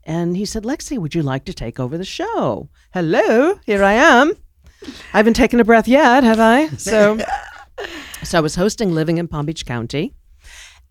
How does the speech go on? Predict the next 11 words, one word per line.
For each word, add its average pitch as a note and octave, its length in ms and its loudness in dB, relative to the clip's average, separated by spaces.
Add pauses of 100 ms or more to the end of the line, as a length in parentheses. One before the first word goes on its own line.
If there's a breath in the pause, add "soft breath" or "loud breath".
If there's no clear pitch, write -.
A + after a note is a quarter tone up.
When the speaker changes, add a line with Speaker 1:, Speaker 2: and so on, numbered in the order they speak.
Speaker 1:
and, D#3+ 720 4
uh, C#3+ 560 2 (160)
you F3+ 160 2
know, D#3+ 100 4
one E3+ 320 2
day C#3 640 -4
there D#3 320 -4
was C#3 500 -4
a C#3 240 -6 (600)
vocalist C#3+ 720 -6 (120)
that B2+ 500 -8